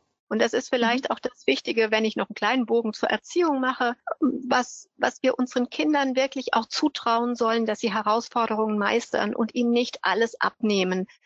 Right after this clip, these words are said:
Speaker 1: weil das tatsächlich auch deren Resilienz schwächt.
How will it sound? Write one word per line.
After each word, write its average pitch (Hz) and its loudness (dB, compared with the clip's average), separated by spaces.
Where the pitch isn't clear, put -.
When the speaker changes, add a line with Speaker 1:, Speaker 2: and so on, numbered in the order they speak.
Speaker 1:
weil 208 0
das 208 0
tatsächlich 214 -2
auch 196 0
deren 202 0
Resilienz 196 0
schwächt. - 0